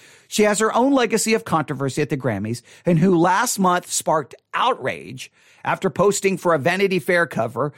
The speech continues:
that some called blasphemous for making a mockery of the Last Supper. Calling Smith and Petrus two incredibly talented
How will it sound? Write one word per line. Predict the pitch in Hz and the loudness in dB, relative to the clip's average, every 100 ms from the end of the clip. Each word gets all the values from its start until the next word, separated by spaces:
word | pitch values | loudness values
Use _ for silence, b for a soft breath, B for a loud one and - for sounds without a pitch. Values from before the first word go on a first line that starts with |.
| b | b
that | 156 147 | -4 0
some | 208 214 | 0 -2
called | - 165 139 | 0 0 0
blasphemous | 135 - 220 - 151 139 131 - b | -2 -2 -4 -4 -2 -2 -4 -8 b
for | 160 | -2
making | 165 180 185 175 | 0 0 0 0
a | |
mockery | 160 185 185 156 156 | 2 0 0 -2 0
of | 147 | 2
the | 151 | 2
Last | 131 104 - | 0 -2 -2
Supper. | 143 - - - _ _ _ _ _ _ _ - | -2 -2 -8 -20 _ _ _ _ _ _ _ -8
Calling | - 160 202 202 | 0 2 2 0
Smith | - 170 196 254 | -2 0 0 0
and | 220 | -2
Petrus | 196 - 170 151 | -2 -2 -4 -6
two | - 185 | -2 -2
incredibly | - 170 170 185 | 0 0 0 0
talented | - 131 151 180 196 | -2 -2 -2 0 0